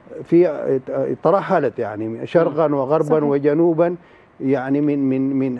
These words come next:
Speaker 1: حدود جبل أولياء جنوبًا إلى حدود الريف الشمالي في أم درمان، غربًا إلى نهاية أم بدة، آه، ش-، شرقًا إلى نهاية عد حسين وغيره. ال-، ال-، العاصمة اكتظت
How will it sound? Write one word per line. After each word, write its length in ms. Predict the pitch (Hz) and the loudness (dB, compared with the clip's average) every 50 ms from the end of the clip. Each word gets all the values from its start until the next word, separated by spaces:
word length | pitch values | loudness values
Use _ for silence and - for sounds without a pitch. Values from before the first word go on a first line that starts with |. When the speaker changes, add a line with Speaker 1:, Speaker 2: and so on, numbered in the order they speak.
| - - | -10 -8
Speaker 1:
حدود 320 | - 135 131 139 131 123 | -6 -4 -2 -2 0 0
جبل 240 | 123 139 131 143 151 | 0 0 2 2 2
أولياء 640 | 170 170 165 165 170 156 143 139 131 123 123 120 123 | 2 2 2 2 2 2 0 -2 -4 -6 -8 -8 -4
جنوبًا 500 | 120 127 135 156 170 170 170 160 170 170 | -2 0 0 2 2 2 2 0 0 -2
إلى 400 | 170 139 160 151 151 160 143 123 | -2 -2 0 0 0 0 0 -2
حدود 340 | - 139 123 139 135 127 | -4 -4 -2 -2 -2 -2
الريف 380 | 131 127 123 127 131 156 151 - | -2 -4 -4 -4 -4 -4 -4 -4
الشمالي 640 | 143 - - 143 131 143 147 147 143 147 143 135 131 _ _ - - _ _ _ - - - 131 | -6 -6 -4 -4 -4 -2 -2 -2 -2 -4 -4 -6 -8 _ _ -20 -20 _ _ _ -18 -14 -14 -10
في 160 | 127 - 135 123 | -6 -4 -2 -2
أم 160 | 120 120 120 | -2 -2 -2
درمان، 520 | 127 135 135 139 156 156 160 165 165 156 | -2 -2 0 0 0 0 -2 -2 -4 -6
غربًا 460 | 139 131 123 143 156 156 147 143 147 | -8 -4 -2 0 0 0 0 0 -2
إلى 380 | 143 147 143 143 131 135 131 131 | -2 -2 -2 -2 -2 -2 -2 -4
نهاية 280 | 123 123 131 127 123 - | -4 -4 -4 -4 -4 -4
أم 140 | 143 131 135 | -4 -4 -2
بدة، 480 | 135 147 143 135 135 151 151 147 143 143 - - - _ - - | 0 -2 -2 0 0 -2 -2 -2 -4 -8 -14 -20 -20 _ -18 -12
آه، 1600 | 127 127 69 69 71 69 69 69 67 69 69 65 67 69 69 69 69 69 71 73 71 69 69 69 71 151 147 147 147 147 151 147 | -8 -6 -4 -4 -4 -4 -4 -6 -6 -6 -6 -6 -8 -8 -8 -8 -8 -8 -8 -8 -8 -8 -8 -8 -8 -8 -8 -6 -6 -6 -6 -6
ش-، 140 | 127 - 147 139 139 | -8 -8 -8 -10 -4
شرقًا 420 | - - 170 165 165 151 156 160 | 0 0 2 2 2 0 0 0
إلى 380 | 156 156 156 147 151 147 143 143 | 0 0 0 0 0 2 0 0
نهاية 460 | 139 127 120 143 143 147 147 143 143 - - - - - - - | -2 -2 -2 0 0 0 0 0 -2 -6 -12 -16 -16 -16 -12 -10
عد 160 | 127 113 107 | -8 -8 -8
حسين 340 | - - 127 - 175 175 170 | -8 -8 -4 -2 0 0 0
وغيره. 420 | 160 147 135 165 180 190 196 202 - - - - - - - - | 0 0 0 0 0 0 0 -2 -4 -6 -20 -20 -20 -14 -8 -6
ال-، 100 | 139 135 | -4 -4
ال-، 240 | 139 - 143 143 139 | -2 -2 -2 -2 -2
العاصمة 720 | 139 127 131 135 139 143 165 180 165 165 175 165 156 135 | -2 -4 -6 -4 -2 0 0 2 2 2 0 0 0 -2
اكتظت 540 | 127 - - 180 180 175 160 156 175 175 | -2 -2 0 2 2 2 2 2 0 0